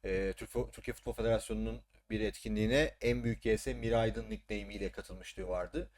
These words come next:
Bu yüzden de açıkçası kendisinin at-, hakem ataması olarak yapılmasını çok doğru bulmadık ama federasyonun burada şöyle bir açıklaması var. E, bundan sonra sezon sonuna kadar yabancı hakem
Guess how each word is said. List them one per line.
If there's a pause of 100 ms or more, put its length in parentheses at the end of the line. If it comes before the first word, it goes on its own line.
Bu
yüzden
de
açıkçası
kendisinin
at-,
hakem
ataması
olarak
yapılmasını
çok
doğru
bulmadık
ama
federasyonun
burada
şöyle
bir
açıklaması
var. (160)
E,
bundan
sonra
sezon
sonuna
kadar
yabancı
hakem